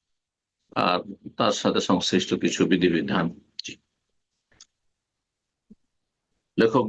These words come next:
বলছেন মাকাসিদুল জিমা, সহবাসের উদ্দেশ্য কি? বলছেন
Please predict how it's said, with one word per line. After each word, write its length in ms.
বলছেন 340
মাকাসিদুল 800
জিমা, 260
সহবাসের 680
উদ্দেশ্য 320
কি? 100
বলছেন 220